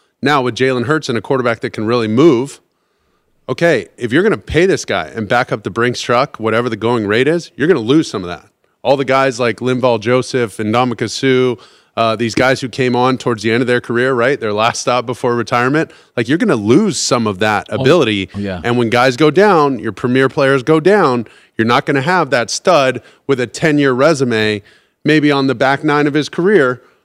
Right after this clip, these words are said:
Speaker 1: but who can, you know, you plug and play, boom, patch it up for five weeks and keep it moving and keep us at the top of our game or near it.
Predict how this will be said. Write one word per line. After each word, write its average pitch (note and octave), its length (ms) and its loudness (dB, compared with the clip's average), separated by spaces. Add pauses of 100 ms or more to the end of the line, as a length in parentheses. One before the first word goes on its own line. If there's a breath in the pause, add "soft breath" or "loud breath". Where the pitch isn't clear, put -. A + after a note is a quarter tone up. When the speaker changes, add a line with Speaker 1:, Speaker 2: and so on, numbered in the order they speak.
(120)
Speaker 1:
but C3 500 4 (220)
who D3 100 2
can, B2 220 -4 (140)
you C#3 120 2
know, G#2 160 0 (120)
you C3 100 -10
plug C3 300 2
and B2+ 120 -2
play, D3 280 2
boom, B2+ 400 0 (160)
patch C3 280 2
it C3 60 -2
up B2+ 160 0
for C#3+ 140 -8
five B2+ 280 0
weeks B2+ 360 -4 (100)
and A2 140 -2
keep A#2 200 -4
it G#2+ 60 -8
moving G#2 460 -2 (320 soft breath)
and A#2+ 140 -4
keep C#3+ 260 -2
us A#2+ 160 -2
at A#2 100 -4
the A2 80 -8
top A2 240 -4
of G#2 80 -8
our G2+ 140 -2
game F#2+ 320 -6
or A2+ 160 -4
near G#2 320 -4
it. D2+ 140 -16